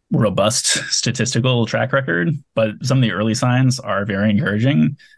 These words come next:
I think one of the more interesting case studies was in Worcester, which is this central Massachusetts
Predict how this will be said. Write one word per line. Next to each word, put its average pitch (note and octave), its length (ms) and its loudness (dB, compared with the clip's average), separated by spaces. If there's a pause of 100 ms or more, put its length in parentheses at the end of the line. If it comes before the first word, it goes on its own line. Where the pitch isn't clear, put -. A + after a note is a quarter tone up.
(240)
I - 100 -6
think F3 200 -4
one C3+ 320 2
of C3 300 0
the B2+ 100 0
more A2+ 320 2
interesting A2 500 0
case G#2+ 220 -6
studies G2+ 340 -2
was G2 240 -2
in G2 240 -4
Worcester, C#3 460 0
which A#2+ 180 -2
is - 300 -4
this - 160 -2
central G2+ 320 0
Massachusetts F#2 1000 -2